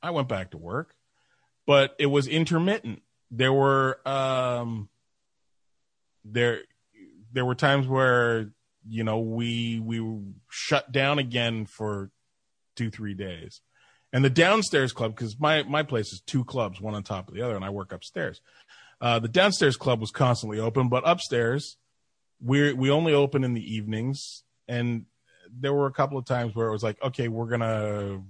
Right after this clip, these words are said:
we're closed tonight. We're gonna, we're gonna open ag-, again on Wednesday." I was like, "Fuck." So, you know, my schedule looked like Swiss cheese.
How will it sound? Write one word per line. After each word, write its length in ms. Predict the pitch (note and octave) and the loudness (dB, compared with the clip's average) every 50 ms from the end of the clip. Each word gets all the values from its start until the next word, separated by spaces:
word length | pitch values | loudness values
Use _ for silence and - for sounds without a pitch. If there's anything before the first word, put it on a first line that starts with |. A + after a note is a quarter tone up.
| G2 - _ _ _ | -20 -20 _ _ _
we're 360 | C2+ C#2 A#1 C2+ F2+ A#2 A2+ | -20 -20 -20 -16 -12 -12 -12
closed 420 | - - - C#3+ C#3+ C#3+ C#3 B2 - | -10 -2 2 4 4 4 4 2 -2
tonight. 300 | - B2+ B2+ B2 A#2+ G#2+ | -4 -2 -2 -2 -2 -4
We're 100 | A2 A2 | -6 -6
gonna, 220 | A#2 A2 G#2 G2+ A2 _ | -4 -6 -6 -8 -10 _
we're 240 | D#2 F2 A#2 C#3 D3+ | -18 -14 -10 -4 -2
gonna 160 | D3+ C3 B2 | 0 0 0
open 200 | B2 A#2+ B2 A2 | 0 0 -2 -6
ag-, 420 | G#2 G2 G#2+ G#2 G2+ G2 F#2+ F#2+ - | -6 -4 -6 -6 -4 -6 -8 -8 -10
again 320 | - G2+ F#2+ G#2+ G2+ G2 F#2+ | -10 -10 -8 -6 -6 -6 -6
on 340 | F2+ F2+ F2 F2+ F2+ F2+ F#2 G2 | -8 -8 -10 -12 -14 -16 -16 -8
Wednesday." 440 | G#2+ B2 A#2+ A2+ G#2+ F#2 - - - - _ _ _ _ _ _ _ _ _ _ | -6 -4 -4 -4 -4 -8 -10 -16 -20 -20 _ _ _ _ _ _ _ _ _ _
I 40 | - | -8
was 80 | C#3+ C#3 | -6 -4
like, 180 | D3+ C#3 - | -4 -6 -6
"Fuck." 460 | - - - E3 F3+ F#3+ F3+ D3+ - - _ _ _ _ _ _ _ _ _ _ _ _ _ _ _ _ _ _ | -10 -14 -10 -6 -4 -4 -4 -4 -6 -12 _ _ _ _ _ _ _ _ _ _ _ _ _ _ _ _ _ _
So, 560 | - - - C#3 C3+ C3 C3 B2 B2+ A#2 - - _ _ _ _ _ _ _ _ _ _ _ _ _ _ - | -8 -2 0 2 4 4 4 2 0 -4 -6 -10 _ _ _ _ _ _ _ _ _ _ _ _ _ _ -4
you 160 | D#3+ C#3 C3+ | 0 2 4
know, 680 | B2+ A#2+ A#2 A#2+ A#2+ A#2 B2 B2+ B2+ B2+ C3 C#3 C3+ C#3 C3 B2+ | 4 4 4 2 0 -4 -8 -12 -14 -14 -14 -14 -14 -14 -12 -6
my 240 | C3+ C#3 C#3 C3 C3 | -2 0 0 0 0
schedule 520 | B2 - - - D3+ C#3 C#3 C3 C#3+ C#3+ C#3+ | -2 -4 -4 -2 0 0 2 2 2 2 2
looked 200 | C#3+ C3+ - - | 2 0 0 -2
like 140 | C#3+ C3+ | -2 -2
Swiss 260 | - - D3+ C#3+ C3+ - | -2 -2 -2 -2 -2 -2
cheese. 520 | - - F3+ F3+ E3+ B2+ G#2 F#2+ - - | -6 -6 -4 -4 -2 -2 -4 -6 -8 -14